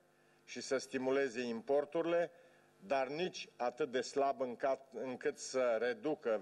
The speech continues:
ven-, veniturile populației în echivalent euro la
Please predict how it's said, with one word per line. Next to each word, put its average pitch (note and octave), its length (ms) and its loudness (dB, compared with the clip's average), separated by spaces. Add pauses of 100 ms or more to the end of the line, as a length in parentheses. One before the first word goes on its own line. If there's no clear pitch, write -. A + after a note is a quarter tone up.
ven-, A2+ 360 -2
veniturile A#2 600 0
populației A2 1000 0 (440)
în A#2 300 0 (180)
echivalent A#2 760 0
euro G#2 480 4 (580)
la G2+ 520 2